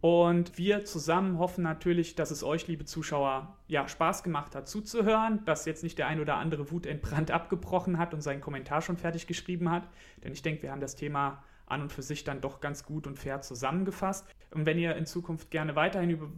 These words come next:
was über solche Themen hören wollt, dann schreibt's uns gerne in die Kommentarspalte, gerne Themenvorschläge setzen. Und vergesst nicht, die Grauzone zu abonnieren, uns auf den sozialen Netzwerken zu folgen.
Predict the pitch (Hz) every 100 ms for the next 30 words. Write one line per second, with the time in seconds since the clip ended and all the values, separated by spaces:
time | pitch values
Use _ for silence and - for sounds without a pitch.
0 | - 170 156 165 151 156 151 147 - 208
1 | 208 180 165 170 165 160 165 165 151 -
2 | 156 - 160 - 151 151 143 - 147 135
3 | 175 190 - 175 170 160 175 170 - 202
4 | 214 214 190 180 170 156 156 160 165 -
5 | 180 180 - - - - 151 156 156 156
6 | 160 175 175 180 175 165 - 156 165 180
7 | 165 - - 139 143 156 190 240 240 226
8 | 156 - 147 165 151 147 151 - 151 151
9 | 170 156 156 151 185 - 190 180 170 -
10 | 165 165 165 175 190